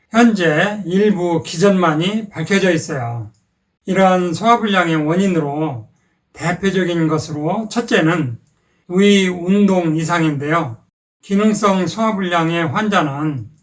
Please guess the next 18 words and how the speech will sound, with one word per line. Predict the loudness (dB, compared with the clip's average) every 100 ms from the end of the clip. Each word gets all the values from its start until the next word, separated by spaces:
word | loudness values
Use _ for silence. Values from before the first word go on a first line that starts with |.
| _ _ _
위와 | 0 2 4 4 2 0 -2 -8
십이 | -8 -4 -2 0
장의 | 0 0 0
운동이 | 0 0 0 0 -2 -6
잘 | -6 -4
안 | -4 -2 0
되는 | 2 2
것이 | 2 0 0 0 0 -4
관찰돼요. | -4 0 0 0 -4 -6 -8 -12 _ _ _ _ _ _ -4
그 | 2 2 4
원인에는 | 2 4 2 2 0 -2 -4 -6 -12 _ _ -4
위 | 0 0 -2
배출 | -2 -4 -4 -2 -2 0
능력의 | 0 0 0 0 0 0
저하라든가 | -2 -2 0 -2 -4 -8 -6 -4 -4 -4 -10 _ _ _ _
위 | -4 2 2 2
전도 | -2 0 2 2
이상, | 0 -2 -4 -4 -2 -4